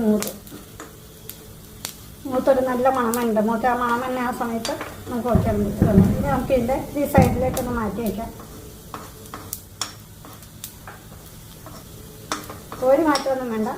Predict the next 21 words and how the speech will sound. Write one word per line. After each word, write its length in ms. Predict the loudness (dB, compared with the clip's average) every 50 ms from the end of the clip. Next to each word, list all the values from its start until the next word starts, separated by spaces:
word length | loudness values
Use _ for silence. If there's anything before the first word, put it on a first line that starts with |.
| -8 -10 -14 -10 -4 -2
ഇനി 120 | 2 2 4
എണ്ണ 160 | 4 6 6 6 8 8
ഒഴിക്കണ്ട, 320 | 6 6 4 0 -2 -2 -4 -6 -10 -10 -10
കാരണം 180 | -8 -8 -6 -6
ഇതിൽ 160 | -4 -4 -2 -2 -2
നിന്ന് 140 | -2 -2 -2
എണ്ണ 120 | -2 -2 -2 -2
ഇറങ്ങി 200 | -2 -2 -2 -2 -2 -2
വരും, 120 | -2 -2 -2
കടലയില്ലേ. 480 | -2 -4 -2 -2 -2 0 0 0 -2 -4 -6 -8 -12 -12 -12 -12 -12 -16 -18 -20 -18 -18 -18 -18 -12 -4
ഇതിലേക്ക് 260 | -2 -2 0 0 0 -2
നമുക്കിനി 340 | -2 -2 -4 -4 -4 -4 -4 -2 -2
നമ്മൾ 200 | -2 0 2 2 0 0 -2 -6 -8 -6 -4
അരിഞ്ഞു 220 | -4 -2 0 2 2
വെച്ചേക്കണ 360 | 2 2 2 0 0 0 -2 -2 -2 -4 -6 -12 -14 -14 -14 -14 -6 -4
ചീര 200 | -2 -2 0 -2 -2 -2
ഇടാം. 180 | -6 -8 -10 -12 -14 -16 -18 -16 -12 -8 -8 -6 -6 -6 -8 -8 -8 -6 -6 -6 -8 -8 -8 -8 -8 -10 -8 -8 -8 -8 -8 -10 -12 -12 -10 -10 -10 -10 -10 -8 -8 -8 -8 -6
ഓരോരുത്തരുടെ 460 | -4 -4 -4 -4 -2 -4 -2 -2 0 2 2 2
ആവശ്യത്തിനനുസരിച്ച് 800 | 2 0 -2 -4 -6 -4 -4 -4 -2 -4 -4 0 2 4 4 4
ചീര 180 | 4 2 2 0 0 -2
ഇടാം. 180 | -4 -4 -4